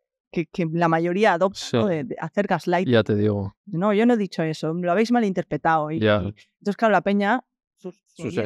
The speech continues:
Speaker 2: seguidores,
Speaker 1: se lo creen,
Speaker 2: claro.
Speaker 1: repiten el mensaje y no se paran a pensar en ningún momento, en nada. Es que es como...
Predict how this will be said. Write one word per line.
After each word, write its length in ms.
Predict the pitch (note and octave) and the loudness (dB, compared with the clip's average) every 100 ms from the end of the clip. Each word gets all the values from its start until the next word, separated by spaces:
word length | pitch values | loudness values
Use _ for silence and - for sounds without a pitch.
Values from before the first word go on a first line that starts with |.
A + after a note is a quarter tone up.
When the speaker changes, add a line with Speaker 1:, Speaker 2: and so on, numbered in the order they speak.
| G#2+ | 0
Speaker 2:
seguidores, 360 | D3+ A2+ C3 | 0 -2 -6
Speaker 1:
se 120 | - F#3+ | 0 0
lo 120 | D#3+ | 0
creen, 380 | G#3+ A#3 A#3 A#3+ | 0 0 0 -2
Speaker 2:
claro. 60 | G3+ | -4
Speaker 1:
repiten 320 | D#3+ F#3+ F3+ | -4 -4 -2
el 80 | F3+ | 0
mensaje 640 | G3+ C4+ C4 - B3 - | -2 0 0 0 -4 -4
y 120 | - E3+ | -8 -6
no 180 | E3+ | -8
se 100 | - | -10
paran 240 | - A3+ C#4+ | -2 0 0
a 80 | C4+ | 0
pensar 480 | F#3+ E3 - C#4 F#4+ | -2 -4 2 2 4
en 60 | C4 | 2
ningún 240 | F#3 G#3 | 2 0
momento, 500 | C4 F#3+ F3+ E3+ E3+ - | 0 0 -2 -4 -6 -2
en 180 | G#3+ A3 | 0 4
nada. 440 | A3+ G#3 D3+ - _ - | 4 2 -4 -8 _ -8
Es 200 | C4 - | -8 0
que 80 | E4+ | 2
es 160 | D#4 - | 2 0
como... 440 | E4+ D4 C4+ | -2 2 0